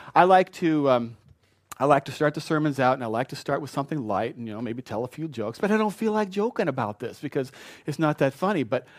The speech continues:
but I'm not mature enough to not joke about something, you know. <laughs> The problem is this. All the good jokes, there's not that many good jokes about hell,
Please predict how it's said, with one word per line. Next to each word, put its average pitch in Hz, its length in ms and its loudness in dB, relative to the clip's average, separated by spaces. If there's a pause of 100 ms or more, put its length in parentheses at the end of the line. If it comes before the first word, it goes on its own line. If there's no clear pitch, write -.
(240)
but 165 100 4
I'm 165 140 2
not 160 180 2
mature 143 380 -2
enough 110 320 -6
to 160 100 0
not 208 320 0
joke 117 300 -2
about 101 320 -4
something, 143 360 -2
you 131 60 0
know. 131 160 0 (240)
<laughs> - 220 -10
The 208 80 10
problem 247 400 6
is 156 140 2
this. 165 500 4 (500)
All 226 220 8
the 247 140 6
good 202 360 4
jokes, 180 520 6
there's 160 260 2
not 180 140 4
that 160 120 4
many 156 200 2
good 139 180 0
jokes 143 300 4
about 131 260 4
hell, 175 320 4